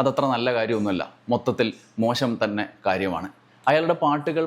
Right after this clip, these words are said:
പലരെയും അലോസരപ്പെടുത്തിയിട്ടുണ്ട് പാടിയ കാലത്ത്. അതിനൊക്കെ അപ്പുറത്ത് അടിത്തട്ട് ജനതയുടെ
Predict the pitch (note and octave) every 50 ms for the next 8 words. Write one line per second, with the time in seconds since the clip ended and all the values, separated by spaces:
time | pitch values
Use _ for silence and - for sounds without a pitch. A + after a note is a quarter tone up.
0 | D#3 D3 C3+ C3+ C#3 D3 D3 C#3+ C#3 B2+ B2 C3 C3+ C3+ D3+ C#3+ C#3 C3+ C#3 C3
1 | A#2+ C3 A2+ A#2 A#2 G2 F#2+ - - G2+ G2 G2 G#2 G#2 F#2+ F#2 F2 F2+ F2 G2+
2 | - - _ - B2 C#3 C#3 C3+ C3 - - C3+ A2+ - - D3 B2+ A2 - -
3 | F#2 - - _ _ _ C3 C3+ C#3+ C#3+ C#3 E3+ D#3 D3+ E3+ D3+ D3+ C#3 C3+ C3+
4 | C3 B2 C3+